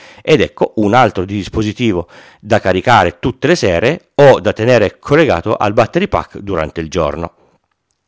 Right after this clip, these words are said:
Se invece avete un telefono che supporta la eSIM, ne ho parlato nella puntata duecentoventitré, potete ordinarne una in base a dove andate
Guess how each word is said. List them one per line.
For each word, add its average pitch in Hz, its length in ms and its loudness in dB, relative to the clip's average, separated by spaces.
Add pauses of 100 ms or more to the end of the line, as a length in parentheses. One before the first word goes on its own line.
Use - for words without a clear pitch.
(140)
Se - 120 -10
invece 139 340 0
avete 127 460 4
un 98 160 -6
telefono 160 360 0
che 98 100 -8
supporta 131 440 -4
la 107 220 -2
eSIM, 104 420 -2 (580)
ne 92 100 -8
ho - 20 -6
parlato 110 340 -2
nella 95 160 -2
puntata 98 340 -6
duecentoventitré, 92 960 -4 (300)
potete 180 400 0
ordinarne 117 640 0
una 98 380 0
in 196 120 -2
base 117 320 0
a 113 100 -2
dove 104 280 0
andate 90 520 -4